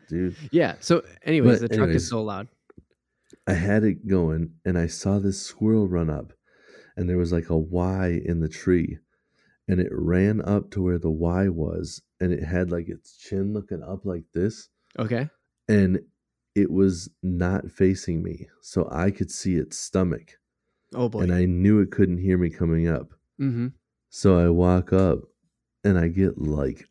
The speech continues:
Speaker 1: I mean, I'm, like, a foot away from this thing. And I just, and I just go, "Sup, buddy?"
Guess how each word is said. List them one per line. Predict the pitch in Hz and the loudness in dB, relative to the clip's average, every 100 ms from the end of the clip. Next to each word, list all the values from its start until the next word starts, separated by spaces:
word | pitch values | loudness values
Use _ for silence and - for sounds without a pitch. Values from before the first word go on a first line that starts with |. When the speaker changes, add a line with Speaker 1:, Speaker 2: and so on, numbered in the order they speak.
| - | -8
Speaker 1:
I | 87 | -4
mean, | 85 80 - | -2 -4 -2
I'm, | 87 | -2
like, | 87 76 - | -2 -4 -6
a | 78 | -8
foot | - _ - 92 - | -12 _ 0 0 0
away | 85 85 | 0 0
from | 82 85 80 | -2 -4 -6
this | 78 | -6
thing. | 85 78 - - - - - - - | -6 -6 -6 -14 -2 -2 -2 -12 0
And | 104 | 4
I | 101 | 6
just, | 98 98 - - 101 | 6 4 0 -6 0
and | 98 | 4
I | |
just | 95 92 | 4 2
go, | 101 85 82 - _ _ _ _ _ | 2 2 0 -10 _ _ _ _ _
"Sup, | - 120 165 | -2 0 2
buddy?" | 87 85 127 | 2 2 0